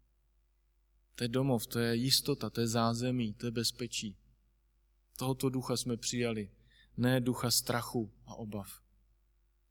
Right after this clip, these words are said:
Apoštol Pavel v druhém Timoteovi píše: "Neboť Bůh nám nedal ducha bázlivosti, nýbrž ducha moci a lásky a rozvahy."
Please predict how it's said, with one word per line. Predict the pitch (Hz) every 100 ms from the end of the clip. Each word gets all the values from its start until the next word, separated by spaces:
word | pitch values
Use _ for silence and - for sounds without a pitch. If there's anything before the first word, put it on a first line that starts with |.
| _ _ - -
Apoštol | 110 123 139
Pavel | 127 131 135 131
v |
druhém | 123 127 131 131
Timoteovi | 123 131 131 127 131 127 127
píše: | 131 123 131 120 - -
"Neboť | 127 135 127
Bůh | 135 123
nám | 135 127
nedal | 135 147 139 123
ducha | 123 - 113
bázlivosti, | 107 110 113 117 127 120 120 - 123
nýbrž | 123 120 123 110
ducha | 127 123 123
moci | 110 120 139 - 139 143 - - - - _
a | - 98
lásky | 101 113 131 - - 143 143 139 _ - - _ -
a |
rozvahy." | 107 113 117 127 95 87